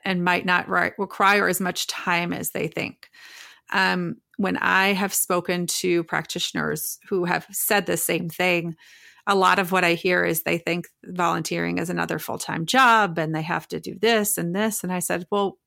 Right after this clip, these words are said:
what are you looking for?" Right? And so what I have found is if we can find the right fit that matches what the practitioner is looking for, the time con-,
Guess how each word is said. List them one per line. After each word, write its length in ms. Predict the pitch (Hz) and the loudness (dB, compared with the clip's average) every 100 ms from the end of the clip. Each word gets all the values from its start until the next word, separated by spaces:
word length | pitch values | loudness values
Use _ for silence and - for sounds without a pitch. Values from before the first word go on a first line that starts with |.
| - | -4
what 240 | 208 208 | 0 2
are 40 | 220 | 2
you 120 | 190 | 0
looking 380 | 185 208 202 160 | -2 -2 -4 -4
for?" 520 | - - - - 208 _ _ _ _ _ _ _ _ - | -10 -12 -10 -10 -12 _ _ _ _ _ _ _ _ -2
Right? 420 | 175 190 254 - - - - - - | 2 4 2 -2 -18 -20 -20 -10 -2
And 180 | 208 | 2
so 260 | - 220 202 | 4 6 6
what 200 | 185 190 | 4 4
I 140 | 190 | 6
have 140 | 214 202 | 4 2
found 460 | - 220 233 240 | 4 6 6 4
is 180 | 180 170 | 2 2
if 180 | 175 - | -2 -2
we 100 | 196 | -4
can 240 | - 180 | -2 -4
find 600 | 170 - 185 185 208 233 233 | -6 0 2 4 4 4 4
the 120 | 180 | 2
right 300 | 175 180 - | 2 0 -2
fit 520 | - - - 202 - - _ - | -10 -6 0 0 0 -8 _ -2
that 160 | 185 - | -2 -2
matches 760 | 180 175 160 - 202 196 - | 0 0 0 2 2 2 -2
what 560 | 180 175 175 170 - - | -6 -2 0 0 -4 -6
the 100 | 185 | -6
practitioner 880 | 175 185 160 - - - 175 175 170 | -2 -2 -2 -4 -4 -4 -2 0 0
is 200 | 165 - | -2 -4
looking 320 | 165 196 226 | -6 0 0
for, 480 | 226 285 302 339 349 - _ _ _ _ _ _ _ | 0 0 4 4 2 -4 _ _ _ _ _ _ _
the 100 | 196 | -2
time 640 | - - - 254 311 320 | -2 0 4 6 6 4
con-, 240 | 320 233 | 2 -4